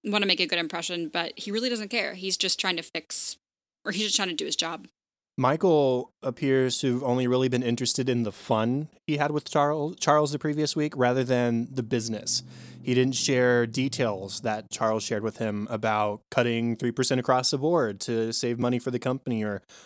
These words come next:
Speaker 2: not matching four oh one K contributions anymore or limiting overtime.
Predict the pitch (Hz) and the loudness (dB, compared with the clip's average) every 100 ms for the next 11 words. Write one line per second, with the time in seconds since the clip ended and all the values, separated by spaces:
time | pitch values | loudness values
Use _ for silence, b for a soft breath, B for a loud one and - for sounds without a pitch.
0 | B 120 127 127 123 - 131 135 131 131 | B 0 0 0 -2 -2 -2 2 4 4
1 | 127 - - _ 143 143 135 127 - 135 | 2 -2 -16 _ 6 6 6 2 2 0
2 | 143 123 117 117 - 110 107 107 107 104 | 0 -2 0 0 0 0 0 0 0 -2
3 | 101 104 113 127 131 135 127 147 143 113 | -2 0 0 2 0 2 2 2 -2 -2
4 | 101 98 | -2 -6